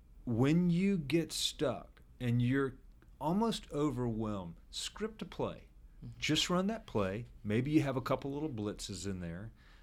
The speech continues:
Speaker 1: uh, and see if you don't end up in a better place. Um, I'm gonna go, and if I, I'm gonna cheat, I'm gonna add one more thing. I'm gonna go back to your Bruce Arians example. You talked about how he worked with the quarterbacks. One of the things I've observed from watching the best coaches,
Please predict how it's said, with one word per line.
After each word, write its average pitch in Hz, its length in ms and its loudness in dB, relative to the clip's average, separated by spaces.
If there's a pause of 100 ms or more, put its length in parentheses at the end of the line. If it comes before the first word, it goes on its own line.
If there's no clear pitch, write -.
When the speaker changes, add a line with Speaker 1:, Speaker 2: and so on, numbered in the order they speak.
(160)
Speaker 1:
uh, 110 80 -8 (100)
and 120 140 0
see 147 460 0
if 131 160 -4
you 139 100 0
don't 123 200 0
end 117 180 0
up 107 180 -6
in 101 100 -6
a 95 40 -6
better 95 220 -6
place. - 600 -14 (360)
Um, 90 500 -6 (640)
I'm 127 120 2
gonna 160 120 6
go, 123 200 8
and 123 180 4 (140)
if 117 140 0
I, 117 200 8
I'm 117 200 4
gonna 104 200 0
cheat, 110 240 2
I'm 113 200 2
gonna - 200 -6
add 107 160 2
one 139 180 6
more 113 140 0
thing. 104 160 -6
I'm 101 80 -4
gonna 101 120 -6
go 110 80 0
back 104 220 -6
to - 60 -14
your 110 80 -4
Bruce 101 300 -2
Arians 101 340 -2
example. 98 460 -8
You 98 80 -4
talked 107 240 -6
about 104 160 -8
how 104 140 -6
he 101 80 -2
worked 95 280 -4
with 101 80 -6
the 90 60 -8
quarterbacks. 95 720 -2
One 113 160 0
of 151 80 -2
the 139 60 -6
things 120 300 0
I've 107 160 -2
observed 107 440 -2
from 104 160 -6
watching 104 460 -4
the 98 60 -2
best 95 480 -4
coaches, 107 680 -4